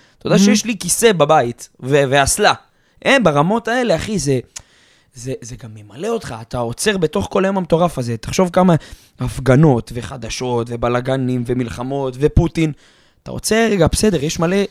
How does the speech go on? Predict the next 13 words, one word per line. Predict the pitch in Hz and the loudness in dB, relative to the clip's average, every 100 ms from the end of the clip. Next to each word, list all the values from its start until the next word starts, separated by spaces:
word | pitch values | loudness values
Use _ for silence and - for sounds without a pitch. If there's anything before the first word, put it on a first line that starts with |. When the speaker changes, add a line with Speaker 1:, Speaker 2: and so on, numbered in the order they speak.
| - | -6
Speaker 1:
חרא | 147 151 123 | 0 0 2
מסביב. | 117 - 110 113 - _ _ _ - | -2 -4 -10 -12 -16 _ _ _ -10
אבל | 113 151 | -4 -2
איזה | 190 | -2
כיף | - 143 | -6 -6
שיש | 127 120 - | -6 -8 -10
לי | |
חיים. | 110 113 110 117 _ _ _ - _ - | -14 -10 -12 -14 _ _ _ -20 _ 0
כמה | 147 185 | 2 2
אנשים | 156 - 156 | -4 -4 -4
היום | 135 147 147 | 0 0 2
לא | 175 170 | 0 2
קמו | 127 117 117 | -4 -2 -4